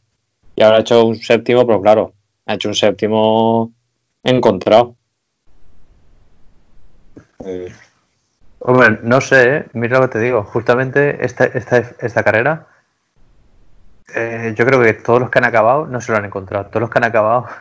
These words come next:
Speaker 2: <laughs> se lo han currado para poder acabar, porque habe-, habéis visto lo de hoy. Había un momento que parecía una carrera de cachondeo. Dices, "Oye, ¿va a haber alguien que se quiera quedar en el asfalto?" <laughs>
Speaker 1: Sí, pero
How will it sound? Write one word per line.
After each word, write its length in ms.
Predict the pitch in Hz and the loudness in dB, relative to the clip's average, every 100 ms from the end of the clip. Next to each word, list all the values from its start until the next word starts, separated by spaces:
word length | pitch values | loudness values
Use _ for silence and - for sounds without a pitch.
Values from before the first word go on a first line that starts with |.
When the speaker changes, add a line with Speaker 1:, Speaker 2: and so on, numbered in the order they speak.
| _ | _
Speaker 2:
<laughs> 280 | _ _ _ | _ _ _
se 140 | - 113 | -6 -4
lo 80 | 107 | -4
han 100 | 107 | -2
currado 280 | 123 113 | 0 2
para 120 | 120 113 | 2 0
poder 180 | 110 | 0
acabar, 320 | 104 104 101 107 | 0 0 -2 -2
porque 220 | 104 98 | -4 -2
habe-, 200 | 95 104 | -2 -2
habéis 180 | - 104 | -2 -4
visto 240 | 107 - | -4 -4
lo 120 | 113 98 | -2 0
de 160 | 110 | -2
hoy. 60 | 143 | -4
Había 300 | - 101 107 | -4 -2 -2
un 60 | |
momento 260 | 110 110 107 | -2 -4 0
que 60 | 127 | 0
parecía 540 | 104 95 104 107 - _ _ _ - | 0 0 -2 -4 -6 _ _ _ -10
una 220 | 113 107 | -4 -2
carrera 280 | 104 107 107 | -2 0 0
de 60 | |
cachondeo. 460 | 110 - 120 117 160 | 0 -2 -2 -4 -4
Dices, 420 | 113 101 101 95 - | -4 -2 -2 -4 -10
"Oye, 220 | - 120 139 | -2 -2 -2
¿va 220 | 104 107 | 2 4
a 20 | |
haber 160 | 107 127 | 6 4
alguien 240 | 123 110 | 2 0
que 100 | 110 | -2
se 140 | - 104 | -4 -4
quiera 200 | 101 95 | -4 -2
quedar 280 | 101 98 | 0 0
en 160 | 98 95 | -2 -6
el 80 | 92 | -6
asfalto?" 520 | 90 113 139 196 - - | -2 0 0 -2 -4 -6
<laughs> 920 | 113 - 104 - 131 - 147 - - | -6 -6 -12 -14 -14 -6 -4 -4 -6
Speaker 1:
Sí, 80 | 120 | 2
pero 260 | 123 110 | 4 4